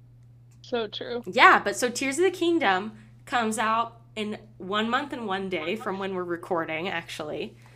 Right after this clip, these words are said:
Speaker 2: Um, and it is a direct sequel, which is pretty uncommon for this franchise. It's not unheard of. There are a few examples, but it's pretty uncommon. Um,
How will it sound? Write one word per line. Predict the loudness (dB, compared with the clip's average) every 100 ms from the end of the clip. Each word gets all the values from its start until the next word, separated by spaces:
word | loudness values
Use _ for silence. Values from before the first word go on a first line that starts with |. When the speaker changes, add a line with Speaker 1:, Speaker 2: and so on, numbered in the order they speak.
| -20 -20 -20 -4
Speaker 2:
Um, | 2 4 2 -2 -8 -20 -12 0
and | 2
it | 6
is | 8 8
a | 4
direct | 0 0 2 4 4 2
sequel, | -2 -2 0 4 4 4
which | 2 2
is | 0 -2 -6 -16 -20 -20 0
pretty | 4 6 6
uncommon | 4 2 4 4 2
for | 0 2
this | 2 2
franchise. | 2 0 4 2 0
It's | 0
not | 2 4
unheard | 2 2 2
of. | 0
There | 2 2
are | 2
a |
few | 0 0
examples, | 0 -2 -6 -8 -8
but | 4 4 6
it's | 2 -2
pretty | 0 2
uncommon. | 0 0 -2 -2 -4 -8 -12 -20 -20 -20 -20 -20 -20 -20 -20 -8 6
Um, | 10 10 6